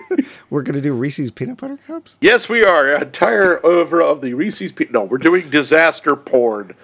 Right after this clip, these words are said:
Speaker 2: Disaster
Speaker 1: Movies
Speaker 2: porn. When blowing stuff up is the whole point of a movie. <laughs>
Speaker 1: When disas-, you are there to see everything break.
Speaker 2: 'Cause how many Hollywood stars can we kill off in two hours?
Speaker 1: And, uh, what are we gonna start off with?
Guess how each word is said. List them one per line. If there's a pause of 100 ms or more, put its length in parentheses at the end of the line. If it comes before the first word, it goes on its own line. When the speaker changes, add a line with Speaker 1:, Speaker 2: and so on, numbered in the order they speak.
(140)
Speaker 2:
Disaster
Speaker 1:
Movies
Speaker 2:
porn.
When
blowing
stuff
up
is
the
whole
point
of
a
movie. (240)
<laughs>
Speaker 1:
When
disas-, (240)
you
are
there
to
see
everything
break. (520)
Speaker 2:
'Cause
how
many
Hollywood
stars (300)
can
we
kill
off
in
two
hours? (800)
Speaker 1:
And,
uh,
what
are
we
gonna
start
off
with?